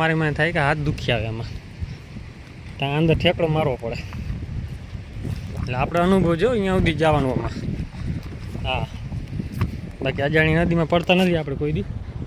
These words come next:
આમાં તો આપણે કાંઈ દર વખતે ભેગું ચારવા આવતા હોય ને, ક્યાંય કેટલું પાણી ઊંડું છે ને, એ બધું આપણે ખબર હોય. ખબર ક્યારે ના પડે? કેમ કે જો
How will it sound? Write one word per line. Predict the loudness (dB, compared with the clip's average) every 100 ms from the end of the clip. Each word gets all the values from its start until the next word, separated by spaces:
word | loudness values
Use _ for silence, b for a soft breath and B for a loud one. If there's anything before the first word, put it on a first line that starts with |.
| -6 -4
આમાં | -4 -2
તો | -2
આપણે | -2 -4
કાંઈ | -4 -2
દર | 0 0
વખતે | -2 -4
ભેગું | -2 -2 -2
ચારવા | -2 -2
આવતા | -2 -2
હોય | -2
ને, | -4 -6
ક્યાંય | -6 -6
કેટલું | -8 -6
પાણી | -6 -4
ઊંડું | -4 -2
છે | -2 -4
ને, | -6 -8 -6 -6 -6 -6 -6 -4
એ |
બધું | -4 -2 -2
આપણે | -2 -4
ખબર | -2 -2 -4
હોય. | -4 0 0 -2 -8 -12 -8 -6 -6
ખબર | -6 -6 -4
ક્યારે | -2 0 0
ના | -2
પડે? | -4 -8 -8 -8 -8 -10 -10 -8 -8 -6
કેમ | -4
કે | 0
જો | 0